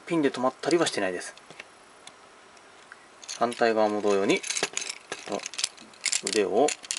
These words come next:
下に伸ばして、側を、まあ、途中まで開いて、ここを手前に持ってきます。最後に頭部を反転させて前を向かせれば、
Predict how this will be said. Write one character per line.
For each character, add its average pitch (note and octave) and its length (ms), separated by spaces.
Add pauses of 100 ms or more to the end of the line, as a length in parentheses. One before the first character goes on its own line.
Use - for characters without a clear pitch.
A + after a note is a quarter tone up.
(280)
下 G2+ 160
に G#2 100
伸 G2+ 160
ば C3 240
し - 140 (240)
て、 F3+ 240 (720)
側 C3+ 240
を、 A#2+ 180 (540)
ま C3 80
あ、 A#2+ 40
途 C3+ 120
中 D#3 160
ま D#3 120
で C3+ 80
開 C#3+ 300
い C3+ 40
て、 - 360 (1120)
こ - 100
こ G2 80
を F2+ 40 (760)
手 - 80
前 F#2+ 160
に F#2 60
持 F2+ 60
っ - 40
て - 80
き - 80
ま F2+ 80
す。 - 180 (2250)
最 - 240
後 A#2+ 80
に A2 80
頭 B2+ 200
部 G#2+ 140
を D3 60
反 A2+ 160
転 A2+ 240
さ A2 140
せ - 80
て C3+ 200
前 A#2+ 160
を A2 60
向 G#2 140
か B2+ 160
せ C#3+ 100
れ C#3+ 100
ば、 D3+ 340